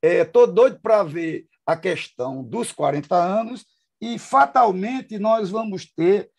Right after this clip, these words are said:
muita conversa, né, Augustino? Porque o que a gente tá trabalhando é também a ques-, a questão da memória, não só como memória, né? Mas também memória como luta e também como identidade. Um grande abraço a todos.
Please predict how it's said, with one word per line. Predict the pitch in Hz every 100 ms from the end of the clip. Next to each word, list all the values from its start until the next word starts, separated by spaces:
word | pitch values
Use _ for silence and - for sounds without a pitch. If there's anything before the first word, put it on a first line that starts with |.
| _ -
muita | 214 330 330 262
conversa, | - 233 165 185 214 - 165
né, | 220
Augustino? | 233 170 - 165 151
Porque | 202 202 220 - _ _ _
o | 180
que | 180
a | 240
gente | 277
tá | 233
trabalhando | 220 190 160 139 151 220 202 156 - - _ _ _
é | 165 196
também | 214 208 202 156 175 180
a | 175
ques-, | - 175 - -
a | 143
questão | - 156 - - 123
da | 123 190
memória, | 202 175 202 226 220
não | 240
só | 226 - 208
como | 202 190 202 202
memória, | 214 170 139 131 107 113
né? | 139 190 - _ _ -
Mas | 135 160
também | - 165 147
memória | 156 180 143 135
como | 135 165 175 151
luta | 135 175 190 - 185 160 _ _
e | 151
também | 170 147 120 143 151 156
como | 131 139
identidade. | 160 170 160 123 - - _ _ _ _
Um | -
grande | 151 175
abraço | 143 147 143
a | 160
todos. | - - _ _